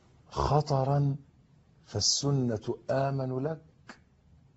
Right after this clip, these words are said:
أليس قد قيل لنوح عليه السلام:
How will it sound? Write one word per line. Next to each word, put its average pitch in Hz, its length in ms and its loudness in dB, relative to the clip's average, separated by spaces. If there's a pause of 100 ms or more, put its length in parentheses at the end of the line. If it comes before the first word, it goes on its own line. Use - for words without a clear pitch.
(1040)
أليس 95 500 2 (1040)
قد 92 200 0
قيل 131 460 -2
لنوح 98 720 0
عليه 92 720 -2
السلام: 85 880 -4